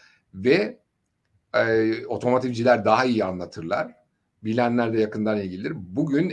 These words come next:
elektrikli otomotiv piyasasına Çinliler bomba gibi düştü.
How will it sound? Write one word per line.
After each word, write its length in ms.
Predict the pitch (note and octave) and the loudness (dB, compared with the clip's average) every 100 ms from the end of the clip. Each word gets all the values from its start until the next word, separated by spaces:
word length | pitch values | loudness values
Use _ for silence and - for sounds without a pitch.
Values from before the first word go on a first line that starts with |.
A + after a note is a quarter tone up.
| - | -4
elektrikli 560 | A#2+ A#2+ A#2+ C3 B2 | -2 -2 -2 -12 -4
otomotiv 400 | C#3+ C3 B2 B2+ | -2 0 -2 -4
piyasasına 560 | - - A2 A2 A2+ D3+ | -6 -2 -2 -2 -6 -6
Çinliler 440 | - A#2+ C#3 A2+ | -4 0 2 2
bomba 260 | G#2+ A2+ C#3 | 2 6 6
gibi 200 | A2+ A#2+ | 6 -2
düştü. 340 | F2 - - | -8 -10 -18